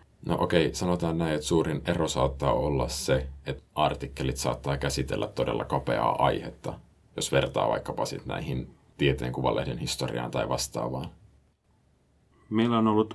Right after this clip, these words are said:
Speaker 2: luettavana historian aikakauskirjan uunituore numero kolme kautta kaksituhattakuusitoista, jonka teemana on ollut historian opetus.
Speaker 1: Historiallinen aikakauskirja ilmestyy vaan neljä kertaa vuodessa,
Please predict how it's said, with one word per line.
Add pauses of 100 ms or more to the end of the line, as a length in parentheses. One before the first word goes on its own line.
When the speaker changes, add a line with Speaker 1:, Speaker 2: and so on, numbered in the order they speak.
Speaker 2:
luettavana (320)
historian
aikakauskirjan
uunituore (340)
numero
kolme
kautta (100)
kaksituhattakuusitoista, (300)
jonka (340)
teemana (220)
on
ollut (200)
historian
opetus. (1080)
Speaker 1:
Historiallinen
aikakauskirja
ilmestyy
vaan
neljä
kertaa
vuodessa,